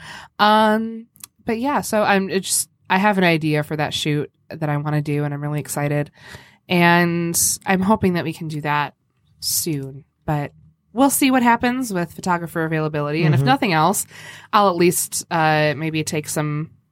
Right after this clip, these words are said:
Speaker 1: take some selfies and take some
Speaker 2: Yeah.
Speaker 1: pics with your setup. Um, so yeah, I, I, everybody's, I felt like there was all this pressure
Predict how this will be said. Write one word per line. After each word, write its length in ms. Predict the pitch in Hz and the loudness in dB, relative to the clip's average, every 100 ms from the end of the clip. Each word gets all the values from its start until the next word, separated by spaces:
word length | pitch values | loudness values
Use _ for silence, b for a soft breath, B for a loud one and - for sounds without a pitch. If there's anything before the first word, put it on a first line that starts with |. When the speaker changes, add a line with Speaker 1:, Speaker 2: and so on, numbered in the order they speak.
| _ | _
Speaker 1:
take 180 | - 170 | -10 -8
some 160 | - 156 | -6 -4
selfies 480 | 151 147 143 147 | -2 -2 -2 -4
and 160 | 147 143 | -4 -8
take 200 | 156 147 | -10 -8
some 340 | 131 139 139 - _ | -10 -10 -12 -16 _
Speaker 2:
Yeah. 200 | 139 143 | 4 4
Speaker 1:
pics 140 | 127 147 | 2 -4
with 160 | 147 | -4
your 120 | 151 | -4
setup. 460 | 156 156 151 202 - - b b b b b - | -2 -2 -2 -4 -8 -20 b b b b b 2
Um, 540 | 233 240 247 247 247 _ _ _ _ _ _ _ _ - _ - | 4 6 4 0 -12 _ _ _ _ _ _ _ _ -20 _ -10
so 460 | - 262 262 254 254 | -6 -4 -2 -2 -4
yeah, 520 | 220 240 285 185 151 | -2 0 2 0 0
I, 240 | 208 208 208 | 2 2 2
I, 240 | 202 202 196 170 - _ B B B B | 2 2 0 -10 -20 _ B B B B
everybody's, 640 | 233 233 277 269 277 269 220 - - | 0 2 2 2 2 0 -4 -8 -6
I 220 | 160 202 | -2 0
felt 180 | 285 269 | 2 2
like 120 | 277 | 2
there 100 | 277 | 2
was 100 | 226 | 2
all 100 | 180 | 2
this 140 | 170 | -2
pressure 760 | - - 170 - 202 254 339 | -4 -2 0 0 -2 -2 -4